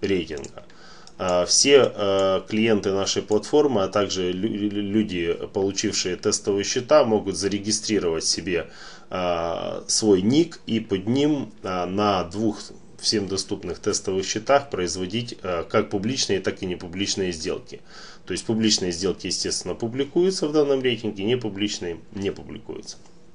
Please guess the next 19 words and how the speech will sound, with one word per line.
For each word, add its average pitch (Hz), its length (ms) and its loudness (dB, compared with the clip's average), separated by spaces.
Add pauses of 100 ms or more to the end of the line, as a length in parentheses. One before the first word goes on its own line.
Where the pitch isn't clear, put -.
(1200)
А, 98 280 8
что - 200 6
из 151 140 10
себя 123 180 8
представляет 113 600 6
ещё 98 300 4
окно? 78 260 -2
Вверху, 127 560 6
как 113 320 4
и - 20 4
всех, 113 380 4
во 107 160 6
всех 107 260 4
остальных 147 480 2
окнах 120 300 2
платформы, 104 520 6
мы 117 160 6
видим 104 360 2
красной, 92 500 2